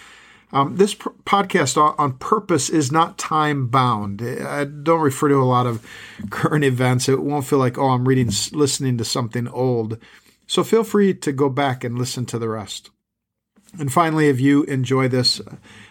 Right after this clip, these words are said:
pass it on. I, I don't make <laughs> money on this, and I don't really market it other than at Calvary. It's mostly word of mouth, but i-, if it can help others, I would love for that to happen. So anyway, I'm Dan,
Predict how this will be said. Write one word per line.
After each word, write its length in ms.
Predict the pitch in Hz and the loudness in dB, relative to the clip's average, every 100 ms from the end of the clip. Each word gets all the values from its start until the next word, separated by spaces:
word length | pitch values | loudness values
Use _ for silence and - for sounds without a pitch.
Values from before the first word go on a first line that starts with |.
| - | -4
pass 260 | 214 233 | -2 0
it 80 | 185 | 0
on. 240 | 165 113 92 | 0 -2 -2
I, 160 | 123 127 | -2 0
I 160 | 139 | 2
don't 180 | 151 156 | 2 2
make 220 | 143 143 | 2 0
<laughs> 140 | 143 139 | 2 0
money 160 | 156 147 | 2 0
on 100 | 143 | 2
this, 240 | 143 135 | 0 0
and 100 | 131 | -2
I 60 | 120 | -2
don't 200 | 131 135 | -4 -2
really 200 | 135 131 | -2 0
market 480 | 127 127 131 135 | 0 0 0 0
it 260 | 127 131 - - - - - - | 0 0 -4 -20 -20 -20 -6 0
other 240 | 143 139 | 2 4
than 160 | 131 127 | 2 0
at 140 | 123 | -2
Calvary. 380 | 127 117 117 127 | -2 -2 0 -2
It's 120 | 123 | -2
mostly 340 | 175 170 - 143 | -4 -4 0 0
word 260 | 123 127 | 2 2
of 100 | 117 | 0
mouth, 300 | 107 113 107 - | -2 -4 -4 -4
but 120 | 127 | -6
i-, 60 | 120 | 0
if 380 | 147 147 156 151 | 0 2 2 0
it 100 | - | 2
can 100 | 131 | 2
help 280 | 127 127 | 2 0
others, 340 | 123 120 117 - | -2 -2 -4 -6
I 240 | 110 110 | -6 -6
would 180 | 113 123 | -4 -4
love 360 | 113 117 120 113 | -4 -4 -4 -6
for 160 | - | -8
that 200 | 110 107 | -6 -8
to 80 | - | -10
happen. 360 | 95 110 - 104 | -12 -14 -16 -6
So 160 | 156 | 0
anyway, 300 | 196 196 165 | 2 4 2
I'm 180 | 151 160 | 2 2
Dan, 320 | 143 151 151 | 2 0 -2